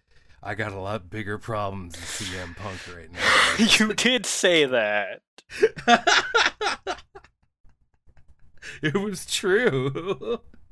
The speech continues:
Speaker 1: That, that trip really, really put that kind of shit in perspective. <laughs>
Speaker 2: Uh,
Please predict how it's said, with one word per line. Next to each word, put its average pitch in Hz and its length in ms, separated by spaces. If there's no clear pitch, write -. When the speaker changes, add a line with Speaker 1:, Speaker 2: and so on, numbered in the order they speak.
Speaker 1:
That, 196 300
that 196 220
trip 180 300
really, 156 460
really 147 300
put 139 320
that 131 200
kind 131 220
of 127 100
shit 143 320
in 131 120
perspective. 135 1040
<laughs> 254 60
Speaker 2:
Uh, 131 320